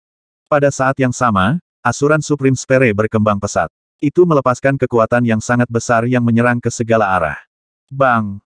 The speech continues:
Lautan darah yang menyelimuti langit menanggung beban dampaknya.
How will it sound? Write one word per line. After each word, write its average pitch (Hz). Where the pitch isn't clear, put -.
Lautan 143
darah 135
yang 127
menyelimuti 113
langit 120
menanggung 120
beban 117
dampaknya. 90